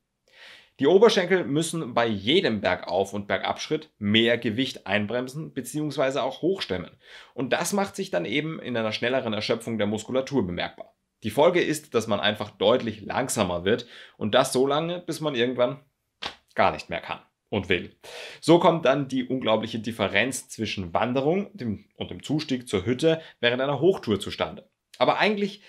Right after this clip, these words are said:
ist doch jetzt super interessant, was können wir denn dagegen tun? Das ist recht simpel.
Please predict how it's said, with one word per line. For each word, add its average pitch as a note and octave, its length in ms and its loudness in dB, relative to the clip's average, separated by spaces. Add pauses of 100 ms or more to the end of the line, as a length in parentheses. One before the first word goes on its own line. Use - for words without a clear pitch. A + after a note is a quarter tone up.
(180)
ist - 220 -4
doch E3 180 0
jetzt D3+ 320 -2
super D3+ 340 -4
interessant, C3+ 540 -2
was C#3 480 -4
können F3 380 0
wir E3+ 100 -2
denn D#3 140 -2
dagegen D#3 340 -4
tun? - 280 -8 (880)
Das A2+ 200 2
ist G#2 100 -10
recht G2+ 220 0
simpel. A2 340 -2